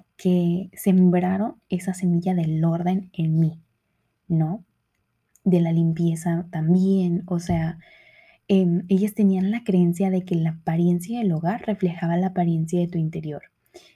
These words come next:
Y así crecí. Al vivir sola, fue lo mismo. Llevé esos hábitos conmigo y en todo, pues, mi crecimiento, ¿no?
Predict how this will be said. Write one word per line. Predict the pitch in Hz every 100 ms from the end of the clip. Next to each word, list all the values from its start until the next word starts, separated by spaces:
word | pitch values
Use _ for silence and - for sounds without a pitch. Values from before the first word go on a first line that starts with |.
| _
Y | 190
así | 175 175
crecí. | - - 185 339 - _ _ -
Al | 175
vivir | 175 175 180 180
sola, | - - 214 190 180 - _ -
fue | 165
lo |
mismo. | 160 165 160 - _ _ _ - - _ _
Llevé | 175 180 180
esos | 180 180 -
hábitos | - 170 180 180 208 -
conmigo | - 156 160 156 98 - _ - -
y | 180 175
en | 175 170 170
todo, | 185 180 202 _
pues, | _ 175
mi | 170
crecimiento, | 170 165 170 170 175 - - _
¿no? | 175 180 -